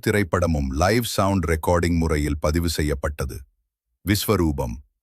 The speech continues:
இரண்டாயிரத்தி பதிமூன்று. இந்தியாவில் முதன்முறையாக ஆரோ த்ரீ டி சவுண்ட் டெக்னாலஜி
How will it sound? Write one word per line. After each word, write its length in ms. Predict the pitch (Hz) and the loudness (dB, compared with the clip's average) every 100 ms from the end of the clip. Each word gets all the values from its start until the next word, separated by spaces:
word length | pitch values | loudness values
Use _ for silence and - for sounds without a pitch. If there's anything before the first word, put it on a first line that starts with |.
| - 101 | 0 2
இரண்டாயிரத்தி 680 | 117 110 101 95 90 85 76 | 4 4 4 2 0 -2 -2
பதிமூன்று. 640 | 80 82 76 71 71 67 71 - _ _ _ _ - | 0 2 2 2 0 -2 -6 -14 _ _ _ _ 0
இந்தியாவில் 500 | 113 139 135 113 98 78 | 2 4 4 4 2 2
முதன்முறையாக 840 | 87 127 135 107 95 85 82 78 73 67 - _ - 107 | 4 4 4 4 2 2 2 0 -2 -4 -10 _ 2 4
ஆரோ 200 | 127 123 110 | 4 2 0
த்ரீ 140 | 101 107 104 | 0 2 2
டி 80 | 98 - | 0 0
சவுண்ட் 240 | 95 85 | 0 2
டெக்னாலஜி 540 | 90 76 92 90 76 | 0 0 2 2 0